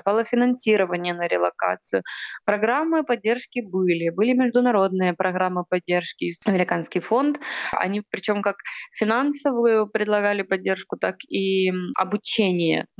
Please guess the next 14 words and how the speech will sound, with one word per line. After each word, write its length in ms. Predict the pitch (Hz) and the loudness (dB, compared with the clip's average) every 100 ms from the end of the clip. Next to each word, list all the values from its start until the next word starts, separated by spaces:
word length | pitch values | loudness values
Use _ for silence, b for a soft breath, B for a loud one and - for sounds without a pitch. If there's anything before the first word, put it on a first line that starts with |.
| - | -6
административную 920 | - 202 190 190 202 233 208 175 165 | -2 0 0 -2 -2 0 2 2 0
поддержку 760 | 165 160 160 160 - - 170 - - | -4 -2 -2 -2 -6 -6 -6 -8 -6
предлагали 600 | 165 165 165 170 165 165 - | -4 -2 -2 0 0 -2 -2
в 40 | 170 | 0
организации 1200 | 165 165 165 170 185 185 190 180 - 156 160 - B B B | 2 2 0 2 2 2 0 -2 -4 -4 -4 -8 B B B
переезда. 600 | 175 170 170 156 - - | 0 2 2 2 0 0
А 80 | - | 0
это 200 | 170 170 | 0 0
очень 500 | - 180 196 - 151 | 2 2 2 -2 -6
важно 380 | 147 - - - | -4 -4 -8 -14
тоже 280 | - - - - | -8 -8 -8 -12
было 140 | - - | -12 -10
для 140 | - | -14
предприятия. 680 | - - _ - - - - | -14 -18 _ -6 -6 -8 -18